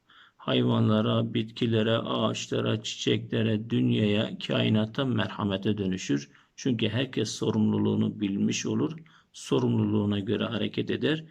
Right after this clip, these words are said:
Kainatın kendisine emanet olduğunu bilinciyle hareket ettiğinde rahmet tecelli eder. O yüzden Cenab-ı Hak Resulullah için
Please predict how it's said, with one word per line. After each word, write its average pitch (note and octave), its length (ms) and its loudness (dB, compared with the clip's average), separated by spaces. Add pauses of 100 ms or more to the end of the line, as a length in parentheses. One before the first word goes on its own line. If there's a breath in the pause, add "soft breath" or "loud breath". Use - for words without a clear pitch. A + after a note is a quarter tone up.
(320 loud breath)
Kainatın A2+ 560 0
kendisine G#2+ 580 0
emanet A2 500 0
olduğunu G#2+ 560 -2
bilinciyle G#2 420 -2
hareket A2+ 560 -4
ettiğinde A2 720 -2 (500 loud breath)
rahmet B2 400 -2
tecelli G#2 420 0
eder. A2+ 340 -4
O C#3 140 0
yüzden A#2 240 2
Cenab-ı G#2+ 360 0
Hak D3+ 280 -4 (720 soft breath)
Resulullah A#2 680 2
için E3 540 0